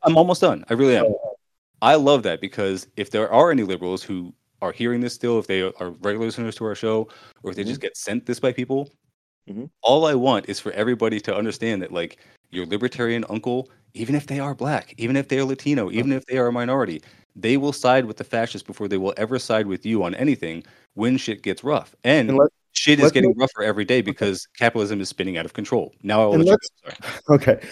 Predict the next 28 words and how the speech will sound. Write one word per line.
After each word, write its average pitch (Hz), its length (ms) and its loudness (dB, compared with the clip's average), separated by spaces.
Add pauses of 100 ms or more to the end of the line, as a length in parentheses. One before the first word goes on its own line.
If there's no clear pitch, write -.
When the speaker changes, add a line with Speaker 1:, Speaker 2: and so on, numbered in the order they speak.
(120)
Speaker 2:
Uh, 139 180 8
ca-, - 220 4
the 156 140 8
whole 165 400 6
capitalism 143 560 4
collapsing 123 480 0
markets 117 340 -2
and 127 80 -4
everything, 120 300 -2
Marx 117 220 0
was 117 180 -6
wrong 113 140 -2
about 110 180 -2 (100)
that, 117 140 -2
but 131 80 0
we'll 175 120 8
go 220 180 6
there. 175 240 4
You - 40 -4 (120)
know, 123 60 0
I 120 60 4
don't 135 160 0 (800)
But 139 260 8
let's, 165 440 4
let's 165 200 6
first 220 320 4
be 190 80 0
very 160 280 4